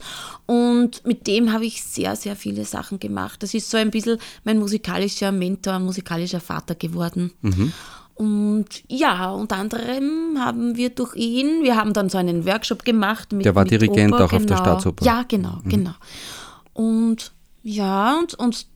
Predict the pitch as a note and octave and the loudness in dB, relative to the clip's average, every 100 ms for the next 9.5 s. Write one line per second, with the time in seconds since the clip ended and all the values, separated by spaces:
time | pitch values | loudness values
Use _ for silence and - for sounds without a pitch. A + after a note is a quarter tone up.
0 | _ _ _ A3 G#3+ G#3 A3 G#3 G#3+ G#3+ | _ _ _ -2 0 0 0 0 0 0
1 | G3 F#3+ F#3+ G3 F#3 A#3+ A3 G#3 E3+ E3 | 0 0 -2 0 0 0 -4 -4 -4 -4
2 | D#3+ F#3 B3+ C#4 C#4+ D4 D4+ D4 A#3 B3+ | -4 -4 -2 0 0 0 -2 -2 0 0
3 | C4 C4+ C#4+ D#4+ D#4 - - - - - | 0 -2 -4 -6 -8 -10 -10 -12 -16 -20
4 | - - G#3+ G#3+ G3+ G#3+ G#3 G3+ G3+ - | -16 -4 -2 0 0 0 -2 -2 -4 -4
5 | F#3 A3 B3 A#3+ A#3 G#3 G#3 A3 A3+ G3+ | -2 -2 -2 -4 -2 -2 0 0 0 -2
6 | G#3 G#3 G#3 - G3 G3 G3 F#3+ F#3+ F#3 | -2 -2 -2 -2 0 0 0 0 -2 -2
7 | G#3 G#3 G#3+ G#3 G3+ G3 - A3+ G#3 A#3 | -2 0 -2 -2 -4 -2 -4 -4 -4 -4
8 | B3 B3 - C4 B3 B3 G#3 G3 F#3 F#3+ | -2 -4 -4 -4 -4 -4 -4 -6 -6 -4
9 | F#3+ A3 - C#4+ | -6 -6 -6 -8